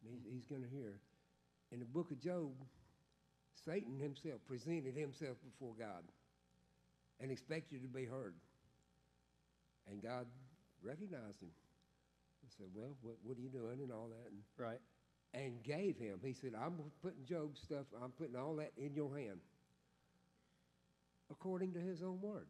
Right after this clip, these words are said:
Speaker 2: And gave him a leash, too.
Speaker 1: Absolutely.
Speaker 2: Limitations.
Speaker 1: For his own glory.
Speaker 2: Yeah.
Speaker 1: Now, that's, that's pretty bold.
Speaker 2: Yeah.
Speaker 1: But Satan believes. He knew God would, would do what he asked him because he believed that he was God.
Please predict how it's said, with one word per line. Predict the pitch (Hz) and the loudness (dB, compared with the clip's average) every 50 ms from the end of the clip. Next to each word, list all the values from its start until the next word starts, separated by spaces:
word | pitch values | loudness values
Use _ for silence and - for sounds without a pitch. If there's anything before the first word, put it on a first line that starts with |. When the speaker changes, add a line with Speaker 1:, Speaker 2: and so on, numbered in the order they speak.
| - - - | -12 -12 -4
Speaker 2:
And | 127 123 123 | -2 2 6
gave | 139 143 143 139 | 8 10 10 10
him | 139 139 | 10 8
a | 139 | 8
leash, | 139 151 156 143 - - - - | 8 8 8 6 6 2 -2 0
too. | 147 131 113 98 - - - - - - - - - 90 90 104 | 2 2 2 0 -2 -10 -20 -20 -20 -20 -20 -18 -14 -10 -8 -8
Speaker 1:
Absolutely. | 113 - 127 131 135 139 | -8 -2 2 6 6 6
Speaker 2:
Limitations. | 139 - - 151 147 139 135 - | 6 6 6 6 6 6 6 6
Speaker 1:
For | 175 175 170 | 8 8 10
his | 165 185 196 180 170 | 12 10 10 10 10
own | 185 185 180 160 | 8 8 8 8
glory. | 180 196 196 151 92 78 - | 6 6 4 4 2 0 2
Speaker 2:
Yeah. | 139 135 127 120 - - - - - - - - - - - - - - - - - - - | 4 6 6 4 2 -4 -20 -20 -20 -20 -20 -20 -20 -20 -20 -20 -20 -20 -20 -20 -20 -18 -8
Speaker 1:
Now, | - 110 120 123 120 | -2 2 4 4 4
that's, | 113 135 170 180 - - 127 | 4 4 2 0 -2 -2 -2
that's | 147 175 180 | -2 -2 -2
pretty | - - 156 139 127 | 0 0 0 2 2
bold. | 110 143 151 139 113 107 104 101 - - - - | 2 2 2 2 0 -2 -4 -10 -16 -16 -4 2
Speaker 2:
Yeah. | 127 123 110 98 - - - - - - - - - - - - _ _ _ _ _ - - | 2 2 2 2 -4 -14 -20 -20 -20 -20 -20 -20 -20 -20 -20 -20 _ _ _ _ _ -8 -2
Speaker 1:
But | 139 143 - | -2 -2 0
Satan | - 190 220 190 165 | -2 -4 -4 -2 -2
believes. | 175 208 226 240 208 131 135 135 - - - - - - - - - - _ - - _ - - - | 0 2 4 6 6 4 4 0 -4 -12 -18 -20 -20 -20 -20 -20 -20 -20 _ -20 -20 _ -18 -2 6
He | 147 190 | 8 10
knew | 214 226 247 247 | 10 12 12 10
God | 214 156 165 151 151 156 147 143 | 10 8 6 6 6 4 4 4
would, | 151 143 131 - - - - - - - - - - - - - - - | 2 0 0 -8 -14 -18 -20 -20 -20 -20 -20 -20 -20 -20 -20 -20 -8 -2
would | 147 151 147 | -2 0 6
do | 175 180 170 160 | 8 8 8 8
what | 156 151 156 156 - - - - - - - - - - - - 139 | 6 4 2 2 -2 -14 -18 -20 -20 -20 -20 -20 -20 -20 -14 -6 -2
he | 151 147 | 0 2
asked | 127 117 131 131 - - | 2 2 0 -2 -2 -4
him | 143 156 | 0 2
because | 180 165 - 131 131 120 | 2 4 4 4 4 4
he | 123 147 139 | 2 0 2
believed | 127 156 156 156 156 165 147 147 | 6 8 10 12 12 10 10 8
that | 147 123 | 4 4
he | 151 175 | 4 4
was | 143 156 135 | 4 2 4
God. | 156 196 185 139 117 139 | 4 4 4 4 4 0